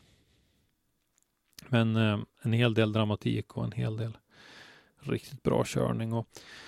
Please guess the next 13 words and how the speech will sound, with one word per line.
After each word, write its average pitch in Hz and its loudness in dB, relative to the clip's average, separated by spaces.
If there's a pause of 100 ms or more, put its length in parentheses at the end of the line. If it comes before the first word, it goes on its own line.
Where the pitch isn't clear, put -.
(140)
jag - -6
pratade 117 8
om 117 6
vädret 117 10
när 123 4
det 120 4
gällde 113 2
gatubil 120 0
på 113 0
Mantorp 113 2
Park 127 4
och, - -2
eh, 113 4